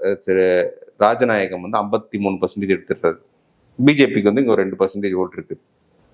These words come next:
பதினாறுல என்ன ஆகுதுன்னா, நாற்பத்தஞ்சு பர்சன்ட் தான் அதிமுக, அதாவது ஐம்பத்தி மூணு பர்சன்டேஜ் வந்து நாற்பத்தஞ்சு பர்சன்டேஜ் அவங்க எடுக்கிறாங்க.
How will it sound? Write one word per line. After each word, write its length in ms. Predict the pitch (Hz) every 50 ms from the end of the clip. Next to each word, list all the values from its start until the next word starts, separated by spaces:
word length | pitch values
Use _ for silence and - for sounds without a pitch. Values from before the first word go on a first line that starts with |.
| _ -
பதினாறுல 460 | 117 131 160 180 185 175 165 156 139
என்ன 200 | 127 120 117 110
ஆகுதுன்னா, 320 | 107 101 98 98 107 135 147 156 -
நாற்பத்தஞ்சு 520 | 101 113 143 - - - - 123 110 107 -
பர்சன்ட் 420 | 98 104 101 - 107 101 104 98
தான் 260 | 104 110 113 113 104 101 95 92 87 87 87 87 - - -
அதிமுக, 420 | 104 104 - 113 104 101 92 - 95 90 87 - -
அதாவது 300 | - - 95 95 107 110 104 98
ஐம்பத்தி 680 | 95 98 110 110 127 123 123 - _ _ - 120 113 110 104 - - _ _ _ _ _ _ _ _ _ _ _ -
மூணு 220 | 113 113 117 117 110
பர்சன்டேஜ் 460 | 107 107 104 - 107 101 101 98 98
வந்து 220 | 101 104 123 127
நாற்பத்தஞ்சு 500 | 113 104 107 107 - 110 - 104 101 98 90
பர்சன்டேஜ் 440 | 104 98 - - 98 101 98 92 92
அவங்க 260 | 92 90 87 87 90 87 -
எடுக்கிறாங்க. 440 | 90 92 87 92 87 87 87 87